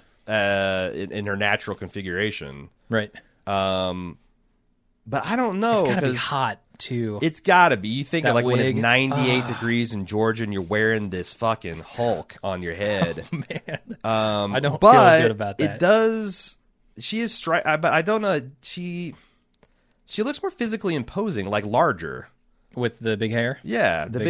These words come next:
Speaker 1: big hair. It's,
Speaker 2: dreads?
Speaker 1: it's,
Speaker 2: Yeah.
Speaker 1: it's kind of like, you know, when, uh, you know, an animal puffs itself out, or you're supposed to stand up and like, "Ah," when you, when you're.
Speaker 2: Yeah.
Speaker 1: I, I do feel like they would miss a little bit of that.
Speaker 2: You're blowfish, Michonne.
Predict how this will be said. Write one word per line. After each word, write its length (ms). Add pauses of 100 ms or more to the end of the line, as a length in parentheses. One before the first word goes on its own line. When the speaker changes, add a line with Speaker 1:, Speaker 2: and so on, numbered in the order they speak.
Speaker 1:
big 100
hair. 120
It's, 140
Speaker 2:
dreads? 200
Speaker 1:
it's, 20
Speaker 2:
Yeah. 120
Speaker 1:
it's 100
kind 220
of 100
like, 240
you 80
know, 220
when, 340
uh, 460
you 100
know, 80
an 80
animal 240
puffs 300
itself 340
out, 180
or 40
you're 80
supposed 240
to 80
stand 280
up 140
and 80
like, 140
"Ah," 400
when 120
you, 160
when 140
you're. 100 (360)
Speaker 2:
Yeah. 160 (120)
Speaker 1:
I, 220
I 80
do 220
feel 160
like 160
they 120
would 140
miss 280
a 60
little 220
bit 160
of 80
that. 360 (120)
Speaker 2:
You're 140
blowfish, 560
Michonne. 500